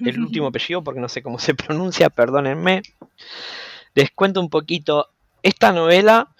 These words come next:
Speaker 1: eh, trata sobre los que experimentan cuatro generaciones de una familia ante la pérdida prematura de la madre. Está armada de grandes fragmentos y con una prosa que juega con el monólogo interior.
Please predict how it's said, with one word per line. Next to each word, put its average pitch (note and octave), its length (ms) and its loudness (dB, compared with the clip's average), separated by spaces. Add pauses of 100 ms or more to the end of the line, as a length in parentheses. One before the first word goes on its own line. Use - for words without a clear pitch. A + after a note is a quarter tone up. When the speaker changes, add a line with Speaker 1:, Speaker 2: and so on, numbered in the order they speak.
(400)
Speaker 1:
eh, C3 220 6
trata E3+ 320 4
sobre D3 500 0
los C3+ 220 -8
que D3 80 -4
experimentan C#3 960 -2 (260)
cuatro G3+ 300 -6
generaciones F3 800 -4
de C3+ 180 -10
una E3 200 -4
familia F3 540 -2
ante C#3+ 300 -2
la B2+ 120 0
pérdida E3 360 0
prematura D3 540 0
de B2 100 4
la A2+ 100 -2
madre. G2+ 360 -6 (920)
Está - 200 2
armada F3+ 380 6
de D#3 100 8
grandes E3 320 4
fragmentos E3+ 880 -4 (720)
y C#3+ 120 -6
con C3+ 180 -6
una E3+ 180 2
prosa E3 240 -2
que C3+ 120 -6
juega D#3+ 400 2
con C#3+ 140 -6
el C3 120 -4
monólogo C3+ 480 -6
interior. A#2 720 -4